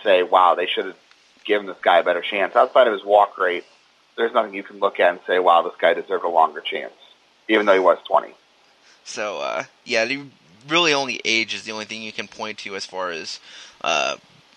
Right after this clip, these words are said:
Speaker 2: giving up too soon on him. But, uh, other than that, but, so that's why we just wanna say congratulations. And, uh, again, uh, uh,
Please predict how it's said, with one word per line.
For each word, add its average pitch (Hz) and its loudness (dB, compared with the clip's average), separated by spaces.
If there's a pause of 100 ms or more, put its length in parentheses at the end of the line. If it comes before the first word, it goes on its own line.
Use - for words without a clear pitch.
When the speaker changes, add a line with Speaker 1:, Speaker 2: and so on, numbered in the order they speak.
(120)
Speaker 2:
giving 127 -6
up 120 -4
too 120 -6
soon 117 -6
on 110 -4
him. 107 -10
But, 90 -10
uh, 98 -6 (320)
other 233 -4
than 185 -4
that, 117 0
but, 110 -4 (200)
so - -6
that's 160 2
why 151 4
we 139 0
just 127 -4
wanna 113 -4
say 107 0
congratulations. 104 -2
And, 101 -10
uh, 92 -4 (280)
again, 127 0
uh, 110 2 (100)
uh, 113 4